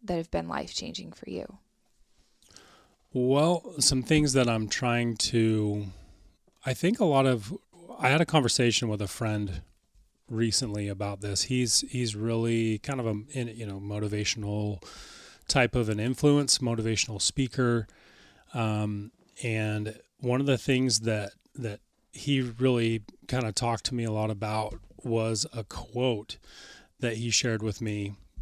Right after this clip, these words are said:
Speaker 2: Um, and it was actually from Martin Seligman, who's a, a psychologist, kind of.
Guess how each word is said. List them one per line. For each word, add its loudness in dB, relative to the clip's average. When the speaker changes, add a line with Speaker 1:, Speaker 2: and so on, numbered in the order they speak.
Speaker 2:
Um, -6
and -4
it -8
was 0
actually 2
from -4
Martin -2
Seligman, 2
who's -2
a, -4
a -8
psychologist, -4
kind -10
of. -14